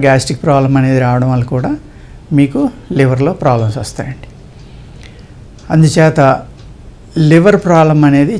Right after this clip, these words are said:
చాలా జాగ్రత్తగా చూసుకోకపోతే చాలా కాస్ట్లీ అఫైర్ అండి అది. ఎందుకంటే లివర్ ట్రాన్స్‌ప్లాంటేషన్ చేయాలి అంటే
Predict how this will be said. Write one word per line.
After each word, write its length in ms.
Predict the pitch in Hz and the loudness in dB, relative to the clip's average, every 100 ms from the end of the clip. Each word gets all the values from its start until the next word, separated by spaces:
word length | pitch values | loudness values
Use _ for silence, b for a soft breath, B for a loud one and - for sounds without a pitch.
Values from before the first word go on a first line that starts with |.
| - | -2
చాలా 240 | 143 135 151 131 | 0 0 0 0
జాగ్రత్తగా 460 | 135 135 135 160 - | 0 -4 -2 -2 0
చూసుకోకపోతే 600 | 127 - 139 139 123 165 196 - B B B B - - | -2 -4 -4 -4 -4 -4 -6 -10 B B B B -12 -6
చాలా 200 | 135 151 156 | -2 -2 -4
కాస్ట్లీ 500 | 123 135 - 175 156 135 139 - - - - 156 | -4 -4 -4 0 2 2 -2 -8 -18 -20 -8 -6
అఫైర్ 240 | 123 135 117 | -2 -2 -2
అండి 160 | 110 98 | -4 -8
అది. 100 | - - | -12 -4
ఎందుకంటే 400 | 135 143 147 135 139 131 | -2 0 0 0 -2 -2
లివర్ 200 | 127 143 - - | 0 -2 -4 -4
ట్రాన్స్‌ప్లాంటేషన్ 840 | 131 143 156 151 143 135 131 139 - | -2 -2 0 0 2 0 0 -2 -2
చేయాలి 380 | 120 127 135 135 | -2 0 0 0
అంటే 180 | 120 139 | -2 -6